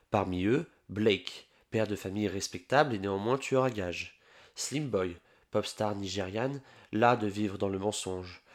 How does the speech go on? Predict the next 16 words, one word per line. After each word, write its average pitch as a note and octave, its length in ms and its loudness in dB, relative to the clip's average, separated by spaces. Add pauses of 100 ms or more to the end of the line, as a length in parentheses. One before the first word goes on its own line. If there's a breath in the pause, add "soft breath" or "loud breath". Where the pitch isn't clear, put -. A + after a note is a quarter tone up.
(240 loud breath)
Johanna, F#2 680 -2 (100)
redoutable G2+ 640 -2
avocate G#2+ 500 -2
rattrapée G2+ 420 -4
par - 160 -2
ses G2 100 -4
failles, G#2 420 0 (320 loud breath)
ou G#2+ 140 4
encore D#3 280 4
Victor D#3 300 0
Misel, G#2+ 520 -2 (240 soft breath)
écrivain G#2+ 420 -2
confidentiel A2+ 760 -2
soudain A2+ 320 2
devenu G#2 280 0
culte. - 460 -10